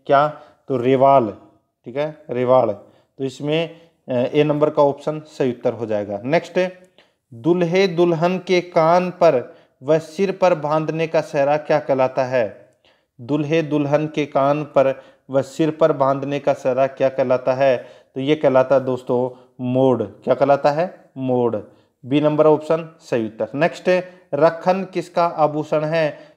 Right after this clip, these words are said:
तो ये दोस्तों दांत का आभूषण है रखन,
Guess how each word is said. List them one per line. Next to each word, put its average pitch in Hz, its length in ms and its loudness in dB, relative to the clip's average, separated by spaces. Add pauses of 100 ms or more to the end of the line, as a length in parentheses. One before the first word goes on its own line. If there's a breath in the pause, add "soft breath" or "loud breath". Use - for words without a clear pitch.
तो 160 60 -2
ये 160 200 0
दोस्तों 156 460 -2
दांत 139 300 2
का 151 120 2
आभूषण 135 540 -2
है 135 500 -6
रखन, 123 640 -6